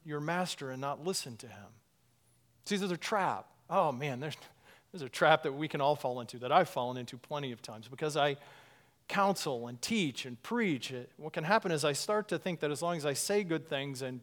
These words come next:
and preach the truth, that's the important thing, right? I mean, that's the easy part. Well, I mean, preaching is hard. Ministry is hard, but, but that's really relatively the easy part. The, the,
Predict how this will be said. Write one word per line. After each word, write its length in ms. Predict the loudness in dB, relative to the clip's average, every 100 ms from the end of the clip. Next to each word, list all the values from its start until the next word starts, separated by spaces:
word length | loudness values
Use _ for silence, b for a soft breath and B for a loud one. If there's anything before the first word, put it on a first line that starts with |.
| -12
and 160 | -16 -6
preach 300 | -4 -4 -6
the 80 | -10
truth, 420 | -6 -2 -2 2
that's 360 | 4 4 2
the 100 | -2
important 540 | -2 -2 -2 -2 -6 -4
thing, 320 | -4 -4 -6
right? 340 | -6 -4 -4 -10 b b b b b b b _ _ _ _ _ _ _ _ _ _ _ _ _ _ _ _ _ _ _ _ -10
I 40 |
mean, 200 | -4 -2
that's 240 | 0 0 0
the 120 | -2 0
easy 300 | 2 0 -2
part. 300 | -6 -10 -2
Well, 120 | 0
I 60 | 2
mean, 140 | -2
preaching 400 | -4 -4 -4 -6
is 120 | -6
hard. 500 | -6 -6 -6 -8 -12 -4
Ministry 400 | 0 0 0 -4
is 100 | -6
hard, 460 | -2 -2 0 -4 0
but, 280 | -2 -2 -10 _ _ 2
but 80 |
that's 220 | 6 6 6
really 260 | 8 8
relatively 720 | 10 10 10 8 6 2 2
the 160 | 2 0
easy 380 | 0 2 2 -2
part. 340 | -2 -2 -2
The, 180 | -6 -6
the, 160 | -6